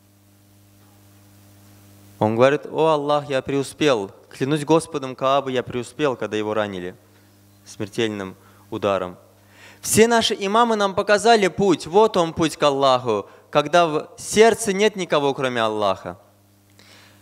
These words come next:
В другом предании говорится: "Куллю кальбин фихи ширк, ау шак, фахуа сакит". Любое сердце, в котором есть ширк или сомнение,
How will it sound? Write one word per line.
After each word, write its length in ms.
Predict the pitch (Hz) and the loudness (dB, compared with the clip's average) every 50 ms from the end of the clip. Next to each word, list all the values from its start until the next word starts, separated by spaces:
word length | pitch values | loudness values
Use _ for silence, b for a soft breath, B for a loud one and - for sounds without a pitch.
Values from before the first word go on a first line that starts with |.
| b b b b b b b b b b _ _ _ _ _ _ _ _ _ _ _ | b b b b b b b b b b _ _ _ _ _ _ _ _ _ _ _
В 20 | |
другом 320 | 160 156 147 180 180 170 | 0 2 4 4 2 2
предании 380 | 160 160 143 147 143 147 143 139 | 0 -4 -2 0 0 0 0 -2
говорится: 260 | 127 143 156 151 - 151 | -2 -2 -2 -2 -4 -8
"Куллю 460 | - - 180 180 175 160 156 151 139 | -6 -2 -2 -2 0 0 -2 -2 0
кальбин 420 | 151 156 160 156 143 151 147 143 | 2 0 0 0 -4 -4 -4 -4
фихи 320 | - - 160 160 151 151 139 | -4 -4 -4 -4 -4 -4 -6
ширк, 480 | - - - 175 175 151 135 - - - - - | -6 -2 -2 0 0 0 -2 -4 -10 -20 -20 -18
ау 220 | - 139 135 143 139 | -4 -2 -2 -2 -2
шак, 420 | - - - 202 196 196 196 - - - - - - | -4 0 2 2 2 2 0 -4 -16 -20 -20 -8 -4
фахуа 300 | 139 135 135 151 147 143 | -2 -2 -2 -2 -4 -4
сакит". 480 | 143 - 143 127 117 110 - 90 90 - - b b b b b b b _ _ _ _ _ | -2 0 0 0 0 0 -2 -10 -14 -14 -18 b b b b b b b _ _ _ _ _
Любое 340 | - 165 180 202 240 233 220 | -4 -2 2 4 4 4 4
сердце, 400 | 226 - 214 196 180 - - - | 0 -4 -4 -4 -4 -4 -8 -6
в 60 | - | -4
котором 340 | - 151 - 165 151 147 143 | -4 -2 -2 -2 -2 -2 -2
есть 160 | 147 139 - | -2 -2 -2
ширк 520 | - - - 214 247 247 - - - - - - - _ _ _ _ _ _ _ _ _ _ _ _ _ _ _ _ _ - | -2 2 2 4 4 2 0 -4 -12 -20 -20 -20 -20 _ _ _ _ _ _ _ _ _ _ _ _ _ _ _ _ _ -2
или 160 | 143 139 143 | 0 0 0
сомнение, 720 | 139 - 147 139 135 135 135 131 123 113 107 98 92 98 | 0 0 0 0 0 0 -2 -2 -2 -2 -2 -4 -4 -4